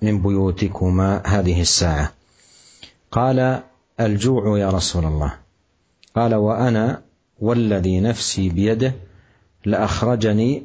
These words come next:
الذي أخرجكما، قوما.' فقام معه، فأتيا رجلا من الأنصار،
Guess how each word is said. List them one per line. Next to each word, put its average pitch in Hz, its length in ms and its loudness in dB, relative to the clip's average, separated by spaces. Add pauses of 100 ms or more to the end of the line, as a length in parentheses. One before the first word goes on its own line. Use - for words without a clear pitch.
(100)
الذي 107 440 0
أخرجكما، 87 920 0 (120)
قوما.' 85 440 0 (720)
فقام 107 540 0
معه، 104 340 0 (280)
فأتيا 98 680 0
رجلا 95 400 2
من 98 240 2
الأنصار، 104 640 0